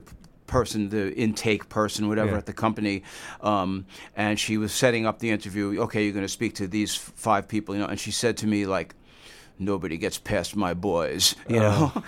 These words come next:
Speaker 2: Oh,
Speaker 1: And, and
Speaker 2: God.
Speaker 1: this was, I mean, I swear, those, that's an exact quote.
Speaker 2: Oh.
Speaker 1: And it's like, what,
Speaker 2: What,
Speaker 1: like,
Speaker 2: what?
Speaker 1: what are you trying to do?
Speaker 2: Right.
Speaker 1: Like, what is this all about? You
Speaker 2: Right.
Speaker 1: know? And, and, you know,
Speaker 2: As
Speaker 1: I've
Speaker 2: though
Speaker 1: seen,
Speaker 2: you're
Speaker 1: I've seen guys,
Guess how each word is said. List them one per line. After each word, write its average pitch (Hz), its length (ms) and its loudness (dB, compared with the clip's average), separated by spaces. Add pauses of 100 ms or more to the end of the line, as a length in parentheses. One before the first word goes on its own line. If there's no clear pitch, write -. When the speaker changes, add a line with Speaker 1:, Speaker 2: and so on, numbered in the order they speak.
Speaker 2:
Oh, 113 100 -8
Speaker 1:
And, 156 200 2
and 147 160 -2
Speaker 2:
God. 147 80 -2
Speaker 1:
this 165 120 0
was, 165 160 -2
I 151 100 2
mean, 147 180 2
I 139 100 0
swear, 170 400 2
those, 127 240 2
that's 147 260 2
an 139 80 2
exact 127 360 2
quote. 117 320 4
Speaker 2:
Oh. 104 320 0
Speaker 1:
And 180 180 4
it's 170 160 -2
like, 165 160 2 (440)
what, 190 220 -4
Speaker 2:
What, 190 100 -2
Speaker 1:
like, 190 220 0
Speaker 2:
what? 120 260 -2
Speaker 1:
what 185 140 -2
are 226 40 -4
you 220 140 -4
trying 208 300 -2
to 202 80 -4
do? 233 300 -4
Speaker 2:
Right. 110 180 2
Speaker 1:
Like, 92 80 -2
what 170 140 2
is 190 140 -4
this 175 180 -4
all 165 180 2
about? 165 380 2 (260)
You 113 60 2
Speaker 2:
Right. 110 40 4
Speaker 1:
know? 139 240 4 (380)
And, 131 260 6
and, 135 460 2 (320)
you 202 100 0
know, 170 120 6
Speaker 2:
As 156 120 6
Speaker 1:
I've 143 100 6
Speaker 2:
though 180 200 8
Speaker 1:
seen, 170 100 2
Speaker 2:
you're 175 140 6
Speaker 1:
I've 165 120 6
seen 180 240 0
guys, 180 240 4